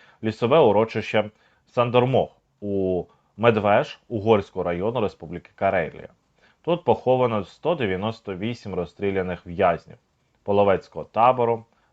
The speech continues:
Це цвіт української культури та науки двадцятих-тридцятих років минулого століття. Порушивши насамперед міжнародне право нації на самовизначення,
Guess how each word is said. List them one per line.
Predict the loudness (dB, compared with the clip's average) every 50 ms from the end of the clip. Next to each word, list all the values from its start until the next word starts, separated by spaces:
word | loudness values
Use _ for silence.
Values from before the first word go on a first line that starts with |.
| _ _
Це | _ -8 -8
цвіт | -8 -8 -10 -6 -4 -2 -2 -2 -2 -4 -8
української | -18 _ _ -6 -6 -6 -6 -8 -10 -10 -12 -10
культури | -8 -10 -10 -10 -8 -6 -4 -4 -4 -4
та | -6 -8 -10
науки | -10 -6 -6 -6 -6 -6 -8 -10
двадцятих-тридцятих | -10 -10 -12 -14 -12 -8 -8 -8 -8 -8 -12 -18 -18 -16 -16 -16 -14 -10 -10 -12 -10 -12 -16 -20 _
років | -16 -16 -14 -12 -12 -12 -10 -12
минулого | -14 -16 -16 -16 -14 -12 -14 -14
століття. | -16 _ _ -20 -20 -20 -20 _ _ _ _ _ _ _ _ _ _ _ _ _ _ _ _ _ _ _ _ _ _ _ _ _ _ _ _ _
Порушивши | 4 6 6 6 4 4 0 -2 -2 -2 -2
насамперед | -2 -2 -2 -2 -4 -4 -4 -2 -4 -2 -2 0 -2 -2
міжнародне | -4 -6 -2 -2 0 0 0 -2 -2 -6
право | -6 -2 0 0 0 0
нації | 0 -2 -4 -4 -4 -8 -12
на | -12 -12
самовизначення, | -10 -10 -8 -6 -4 -4 -4 -4 -8 -12 -14 -14 -14 -14 -14 -16